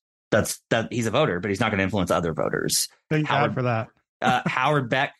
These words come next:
Speaker 1: Chris Herring, guys of longstanding respect in the journalistic community are who you need to be looking at as potential influencers. A consensus forms in the modern era. The easiest way to look at this is when Nikola Jokic popped up,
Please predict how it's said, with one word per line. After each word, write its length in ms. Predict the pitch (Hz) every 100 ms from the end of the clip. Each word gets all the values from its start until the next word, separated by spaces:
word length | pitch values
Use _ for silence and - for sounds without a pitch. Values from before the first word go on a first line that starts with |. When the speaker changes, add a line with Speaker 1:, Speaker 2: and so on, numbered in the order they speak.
| _ -
Speaker 1:
Chris 180 | 135 -
Herring, 580 | - 113 135 151 165 - _ -
guys 260 | 151 160
of 80 | 147
longstanding 720 | 131 135 135 - 131 120 117
respect 320 | 104 - 120 113
in 60 |
the 100 | 104
journalistic 420 | 95 107 101 95
community 380 | 98 98 95 92
are 80 | 87
who 60 | 98
you 140 | 90
need 120 | 87
to 60 | 85
be 80 | 85
looking 220 | 87 87
at 120 | 85
as 160 | - - -
potential 300 | 98 90 90
influencers. 680 | 85 73 62 50 - 50 - _ _ _ _ _ _ _ _ _ _ _ _
A 80 | -
consensus 560 | 185 180 220 233 185 -
forms 340 | 175 165 151
in 60 | 139
the 80 | 131
modern 320 | 123 120 110
era. 360 | 101 64 78 135 _ _ _ -
The 80 | 160
easiest 320 | 226 233 185
way 120 | 175
to 40 | 147
look 160 | 139
at 80 | 131
this 140 | 131
is 160 | 127 110
when 580 | 117 123 120 117 113 113
Nikola 300 | 123 139 127
Jokic 320 | 117 120 110
popped 260 | 127 107 113
up, 200 | 101